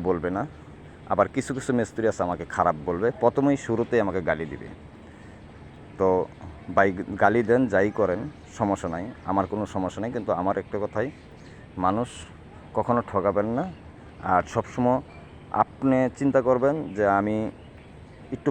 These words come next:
ভালো করলে হয়তোবা আমার মানটাও ভালো হবে, আমার সুনামটাও ভালো হবে। তো বিষয়টা আমি বুঝাইতে পারছি। আর এই জিনিসটা আমি শুধু সম্পূর্ণ মালিকদেরকে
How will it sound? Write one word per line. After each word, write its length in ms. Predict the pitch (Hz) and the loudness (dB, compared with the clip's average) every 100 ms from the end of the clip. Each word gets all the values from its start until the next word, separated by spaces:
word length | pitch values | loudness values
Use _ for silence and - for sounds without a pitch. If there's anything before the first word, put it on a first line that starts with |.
| 101 | 6
ভালো 140 | 107 120 | 6 4
করলে 220 | 131 135 156 165 - - | 2 2 0 -2 -12 -2
হয়তোবা 260 | 101 101 101 | 2 6 6
আমার 120 | 98 92 | 6 4
মানটাও 320 | 95 92 92 78 | 4 2 2 2
ভালো 140 | 82 82 | 0 0
হবে, 200 | 87 117 156 - - - - - - | 0 0 -2 -10 -20 -20 -18 -12 -2
আমার 160 | 95 - | -2 0
সুনামটাও 400 | 110 104 101 82 71 | 0 0 2 0 0
ভালো 140 | 67 - | -2 -4
হবে। 200 | 78 60 - - - - - - - - - - - | -6 -6 -10 -16 -18 -18 -18 -18 -20 -20 -20 -20 -4
তো 80 | 95 90 - - - - - - 101 101 | 0 2 0 -4 -4 -4 -4 -6 -4 -4
বিষয়টা 240 | 104 110 113 | 0 4 4
আমি 100 | 110 101 | 4 2
বুঝাইতে 280 | 110 104 107 | 0 2 0
পারছি। 220 | 110 - 190 202 92 | -2 -2 -6 2 2
আর 80 | - 110 | 2 -2
এই 60 | 101 | 0
জিনিসটা 380 | 127 120 - 127 123 - - - - - - | 0 -2 0 -2 -2 -10 -18 -18 -18 -18 -4
আমি 120 | 101 107 | -4 -2
শুধু 220 | 117 110 123 123 - - | -2 2 2 0 -2 -2
সম্পূর্ণ 380 | 117 113 113 113 113 - - - 98 | -2 0 0 0 0 -2 -10 0 4
মালিকদেরকে 800 | 104 120 104 - 104 110 101 | 4 4 -2 -10 2 2 4